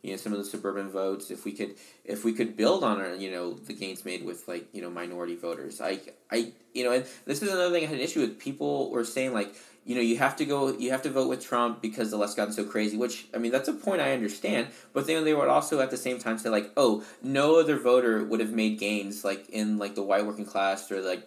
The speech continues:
you know, minority voters." Like, wait, you're telling me two opposite things. You're saying the left's gotten crazier than they ever have, and then you're also saying, like,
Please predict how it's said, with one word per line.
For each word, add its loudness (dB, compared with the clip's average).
you -8
know, -4
minority -4
voters." -2
Like, -4
wait, -2
you're -4
telling -2
me -2
two -2
opposite 0
things. -6
You're -8
saying -2
the -2
left's 4
gotten 0
crazier 0
than -2
they 0
ever 0
have, -2
and -8
then -10
you're -4
also -10
saying, -6
like, -8